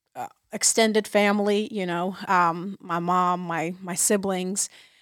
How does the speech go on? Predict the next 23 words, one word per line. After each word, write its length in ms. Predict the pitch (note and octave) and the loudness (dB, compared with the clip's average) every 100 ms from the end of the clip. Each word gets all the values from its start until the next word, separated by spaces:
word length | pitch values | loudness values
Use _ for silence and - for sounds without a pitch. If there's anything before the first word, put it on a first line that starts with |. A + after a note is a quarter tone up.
| _ | _
Um, 400 | F#3 F3+ F3 F3+ - | 2 4 4 0 -4
and 160 | G#3 | 0
then 160 | G#3 C4 | 4 4
I 80 | C#4 | 4
have 300 | B3+ B3 B3 | 6 4 4
some 380 | - B3+ B3 - | 2 4 2 0
other 260 | A#3 C4 C#4+ | 4 6 6
relationships 760 | A3+ F#3+ F#3 G3+ F#3+ F#3 - | 2 0 0 -4 -4 -4 -4
that 300 | G3+ F3+ - | 0 0 2
God, 300 | F#3+ F3+ F#3 - | 4 6 6 2
I 120 | F#3 | -2
know, 180 | F#3 F#3+ | 0 0
has 200 | G3+ - | 0 -4
put 240 | - G3+ | -2 -2
in 160 | G3+ F#3+ | -2 -2
my 180 | F3 E3+ | -2 0
life 340 | E3 F3 - | 0 -2 -4
to 120 | - | -6
cultivate 680 | G3 - G3+ A3 G3 F#3 G#3+ - - _ _ | -4 0 0 0 0 0 -2 -14 -20 _ _
my 240 | G3+ G3 G#3 | 0 2 2
character. 800 | - G3 F3+ - F#3 F3 F3 - | 2 0 0 -2 -2 0 -2 -2
And, 500 | F3 E3+ E3+ E3+ - | -6 -4 -6 -8 -4
um, 460 | E3+ D#3 D#3 F#3 | 0 0 -2 -8